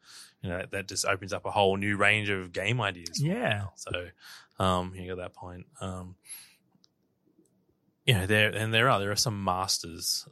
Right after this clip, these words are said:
Speaker 1: of the, you know, of the art out there. Like, yeah, if you don't play those games and don't get to at least look at it, you just, you don't, uh, you, you won't know. You know, again, you won't have that appreciation for what can be achieved again as well. So
Speaker 2: Yeah.
Speaker 1: I think that's very important.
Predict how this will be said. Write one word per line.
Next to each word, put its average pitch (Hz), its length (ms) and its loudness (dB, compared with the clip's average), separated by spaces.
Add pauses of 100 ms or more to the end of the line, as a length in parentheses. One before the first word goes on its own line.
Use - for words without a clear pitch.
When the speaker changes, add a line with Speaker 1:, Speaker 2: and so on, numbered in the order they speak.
(120)
Speaker 1:
of 90 180 -8
the, 87 320 -8
you 90 100 -12
know, 82 140 -10
of 87 80 -14
the 85 180 -8
art 87 200 -6
out - 200 -12
there. - 200 -12 (100)
Like, 82 220 -14
yeah, 90 140 -10 (420)
if 98 120 -6
you 98 200 -6
don't 95 260 2
play 90 240 -8
those 87 220 -10
games 90 240 -12
and 87 100 -16
don't 90 220 -10
get 92 160 -8
to - 80 -12
at 90 100 -14
least - 300 -12 (180)
look 92 220 -14
at 87 60 -12
it, 87 140 -14
you 90 120 -18
just, - 340 -10 (600)
you - 100 -2
don't, 104 200 8
uh, 101 180 -2
you, 104 160 0
you 110 240 0
won't 110 360 4
know. 101 360 4
You 92 160 2
know, 95 60 -4
again, 98 180 0
you 101 80 0
won't 101 80 0
have 104 100 -2
that 98 60 2
appreciation 92 500 -8
for 90 180 -14
what 92 220 -4
can - 160 -16
be 92 140 -12
achieved 87 340 -14
again 87 240 -16
as 87 160 -14
well. 92 240 -8
So 92 300 -8 (100)
Speaker 2:
Yeah. 101 220 -2 (120)
Speaker 1:
I - 60 -20
think 98 140 -10
that's 90 220 -4
very 90 180 -10
important. 90 500 -18